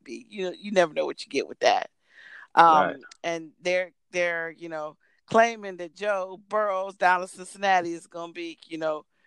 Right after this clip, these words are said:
Speaker 1: the new wonder kid. And, well, you know, there is the M V P, uh, Mister, Mister Jackson. Uh, we're gonna pay him respect 'cause he could light you up. Um, and then outside of the conference, they got,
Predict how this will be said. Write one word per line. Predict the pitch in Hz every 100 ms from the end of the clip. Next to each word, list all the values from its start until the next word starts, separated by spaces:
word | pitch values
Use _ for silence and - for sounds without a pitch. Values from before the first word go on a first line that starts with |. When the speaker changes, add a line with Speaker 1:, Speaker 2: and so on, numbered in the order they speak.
| _ -
Speaker 1:
the | 165
new | 196
wonder | 185 202 180 -
kid. | - 156 151 151 - _ _ _ _ _
And, | 160 160 156 143
well, | 151 151 147 151 - _
you | 165 151
know, | 139 139 - _ _ _ _ _ _ -
there | 175 -
is | 190 196 202
the | 190 196
M | 196
V | 202 214
P, | - 175 156 190 - -
uh, | 151 156
Mister, | 160 190 - 190 - _ _ _ -
Mister | 214 - 226
Jackson. | 240 196 175 - 175 262 _ _ _ _ _
Uh, | 156 156 165
we're | 175
gonna | 180
pay | - 185
him | 190 196
respect | 202 - - 165 165 -
'cause | 165 151
he | 160
could | 151 - 165
light | 170 175 -
you | 180
up. | 160 131 - _ _ _ _ _ -
Um, | 165 160 151 156 185 _ _ _ _ _ -
and | 180
then | 220
outside | 226 240 269 - 254 254 254 233 220 -
of | 175
the | 170
conference, | - 170 160 _ 160 160 -
they | 151 160
got, | 165 156 156 147